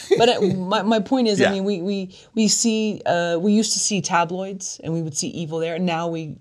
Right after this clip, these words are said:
Speaker 1: can go on social media, and now we're all judges of what's evil. Um,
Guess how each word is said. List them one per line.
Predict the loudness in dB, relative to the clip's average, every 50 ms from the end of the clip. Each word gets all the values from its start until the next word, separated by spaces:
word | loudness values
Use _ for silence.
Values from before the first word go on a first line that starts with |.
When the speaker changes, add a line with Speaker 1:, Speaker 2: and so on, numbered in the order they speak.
| _
Speaker 1:
can | -10 -6 -2
go | 0 0
on | 0 0
social | -2 -4 -4 -4 -6 -6
media, | -6 -6 -4 -6 -6 -6 -8 -12 _ _ _ _ -6
and | -4 -2 0 0
now | -2 -2 -4 -4
we're | -4 -4 -4 -4
all | -4 -4 -4
judges | -4 -4 -4 -4 -6 -6 -8 -8 -6
of | -6 -6 -6
what's | -4 -4 -4 -4 -4 -6 -4
evil. | -2 -2 -2 -2 -2 -4 -4 -6 -12 -20 _ _ -20 _ _ _ _ -4
Um, | -4 -4 -2